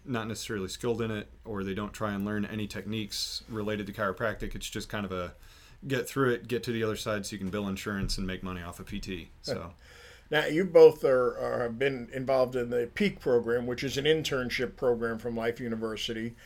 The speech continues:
Speaker 2: Um, prior to that, you both had clinic at the stu-, at the student clinic and at Life University's outpatient clinic. How was your clinic experience at the school? How would you say that was? Did you feel it was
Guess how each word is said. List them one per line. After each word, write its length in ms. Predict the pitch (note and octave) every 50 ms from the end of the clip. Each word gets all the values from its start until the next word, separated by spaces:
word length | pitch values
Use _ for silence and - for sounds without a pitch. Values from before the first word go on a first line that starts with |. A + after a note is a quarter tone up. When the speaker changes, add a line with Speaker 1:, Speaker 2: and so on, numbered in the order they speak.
| - - - - - - -
Speaker 2:
Um, 500 | C3+ C3+ C3 C3 B2+ B2+ B2+ B2+ C3 C3 - - - - - - - - - - -
prior 460 | - - - F3+ F3+ G3+ A3 A3+ G#3+ G3
to 200 | G3 - G3+ F#3
that, 260 | D3 D3 C#3 C#3 C#3 C#3+
you 100 | C#3+ C3+
both 280 | B2+ C#3+ C#3+ D3 A#2
had 300 | C3 D3+ C#3 C3+ C3 -
clinic 540 | - - - F#3 E3 D3+ C#3+ C#3 - - -
at 280 | - D3 D3 C#3 - -
the 80 | D#3 C3+
stu-, 340 | - - D3+ C3+ C3 - -
at 160 | D3+ D3 -
the 120 | C#3+ C3 B2
student 360 | - - G3+ G3 G3 G3 F#3+
clinic 420 | - G3 F3+ F3+ F3 F3 - - - - - - - - - - - - - - - - - - - - - -
and 240 | - E3+ F3+ F#3 F3
at 120 | E3+ D#3 D#3+
Life 240 | D3+ D#3+ D#3 D3
University's 500 | D#3 D3+ C#3 C#3+ C#3+ C3+ - C3+ C3 A#2+
outpatient 580 | C3+ C3+ D3+ D#3 D#3 - C3+ A#2 A2+ - G2+ -
clinic. 320 | - C#3+ A#2 G#2+ - - - - - - - - -
How 260 | - - - C4 C4+
was 320 | C#4 C#4 C4 B3 G#3+ F3 F3+
your 220 | F3 E3 D#3+ D#3 D#3 - -
clinic 440 | - - G3 F#3+ F#3+ F#3+ E3+ -
experience 960 | D3+ C3+ A#2 - - - - - E3 E3 D#3 C#3 B2 A#2 A#2 A2+ - - - - -
at 220 | C#3+ C3+ C3 -
the 80 | - B2
school? 720 | - - - - - D#3 C#3+ B2+ G#2 D#2+ C2+ - - - - - - - - - - -
How 160 | - F#3 G3+
would 140 | G3+ F3+ E3
you 60 | D#3+
say 240 | - - F3+ D#3 D3
that 300 | C3 C#3 C3 B2+ A#2 A#2
was? 220 | A#2 A#2 A2+ -
Did 160 | - B2+ A#2+
you 60 | C3+ B2+
feel 240 | - D#3+ D#3+ E3+
it 60 | E3 D#3
was 280 | D3+ C#3 A#2+ - -